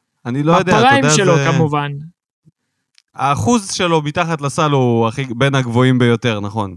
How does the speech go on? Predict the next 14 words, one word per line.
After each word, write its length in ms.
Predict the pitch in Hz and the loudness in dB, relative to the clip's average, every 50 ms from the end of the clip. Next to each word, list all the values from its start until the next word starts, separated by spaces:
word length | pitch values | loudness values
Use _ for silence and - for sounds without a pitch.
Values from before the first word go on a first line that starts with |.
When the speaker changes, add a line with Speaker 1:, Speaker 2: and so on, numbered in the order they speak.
| - - | -12 -10
Speaker 1:
אז 160 | 107 104 98 | -10 -10 -8
כאן 220 | - - 135 139 | -6 -6 -4 -2
יכול 260 | 139 147 147 196 202 190 | -4 -4 0 0 0 0
להיות 160 | 190 185 - | 0 -2 -2
שאם 240 | - 175 185 190 196 | -2 -4 -2 -2 -4
יש 100 | 190 160 | -4 -6
סיכוי 300 | - - - 151 175 247 | -6 -8 -6 0 0 2
Speaker 2:
מי 60 | 311 | 2
היה 100 | 480 571 587 | 2 2 4
Speaker 1:
למישהו, 240 | 571 554 523 494 | 4 4 4 2
זה 140 | - - 339 254 | 2 2 0 2
Speaker 2:
עוצר 40 | 240 | 2
Speaker 1:
לא. 100 | 226 - 175 | 2 0 -2
Speaker 2:
לו? 60 | 156 | -4